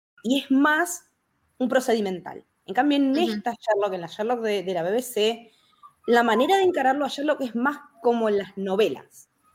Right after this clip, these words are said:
Speaker 1: de que vos ves toda la resolución de todo el caso, también le favorece el formato, de que cada episodio dura noventa minutos, no
Speaker 2: Sí.
Speaker 1: una hora, como es un estándar por ahí, cincuenta minutos de la B B C. Entonces, te permite esa otra cosa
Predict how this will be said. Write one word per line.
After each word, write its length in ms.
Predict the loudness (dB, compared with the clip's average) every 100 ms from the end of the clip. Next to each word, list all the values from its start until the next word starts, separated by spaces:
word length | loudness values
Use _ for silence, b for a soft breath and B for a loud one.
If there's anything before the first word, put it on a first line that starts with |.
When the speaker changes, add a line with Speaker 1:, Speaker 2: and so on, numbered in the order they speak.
| _
Speaker 1:
de 60 | -6
que 100 | -2
vos 180 | 0 0
ves 220 | 0 -2
toda 240 | 2 4 4
la 120 | 2
resolución 960 | 0 -4 -6 -6 -8 -2 0 0 -2
de 100 | -2
todo 300 | -2 0 2
el 240 | 0 -4 -2
caso, 560 | -2 -2 -2 -2 -2 b b b _
también 280 | -4 0 0
le 80 | 0
favorece 460 | 0 2 2 -2 -6
el 40 |
formato, 440 | -4 0 0 -2
de 100 | -10
que 100 | -8
cada 140 | -2 0
episodio 360 | -2 -6 -4
dura 360 | -2 -2 -4 -12 _
noventa 320 | -8 -8 -4
minutos, 360 | -4 -2 -2 -4
no 340 | -4 -4 -6 -20 _ -14 -8
Speaker 2:
Sí. 160 | -2 0
Speaker 1:
una 240 | 2 2
hora, 260 | 4 4 2
como 200 | -4 -6
es 60 |
un 120 | -6
estándar 440 | -6 -2 0 0 -2
por 160 | -2
ahí, 360 | 0 0 0 -4 b b b
cincuenta 440 | -4 0 0 0
minutos 260 | 0 0 -2
de 60 |
la 100 | 0
B 80 | 0
B 100 | 0
C. 240 | -2 -6 -8 _ _ _ _ _ -6
Entonces, 540 | -2 0 -2 -2 -8 _
te 120 | 0
permite 300 | 2 2 2
esa 240 | 2 4 2
otra 300 | 4 2 0
cosa 360 | -4 -2 -4